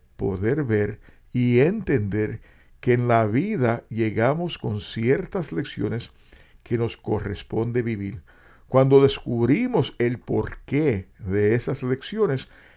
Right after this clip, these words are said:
entonces el universo nos libera de continuar viviendo esas experiencias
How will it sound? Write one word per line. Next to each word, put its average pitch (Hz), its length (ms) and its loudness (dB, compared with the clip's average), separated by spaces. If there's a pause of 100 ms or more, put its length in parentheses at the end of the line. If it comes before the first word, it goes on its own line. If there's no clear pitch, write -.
(160)
entonces 143 880 4
el 123 80 0
universo 120 640 2
nos 139 300 0
libera 131 500 -2 (540)
de 117 200 -2
continuar 107 960 -4 (400)
viviendo 110 880 -2 (380)
esas 120 600 -2 (400)
experiencias 127 1040 -2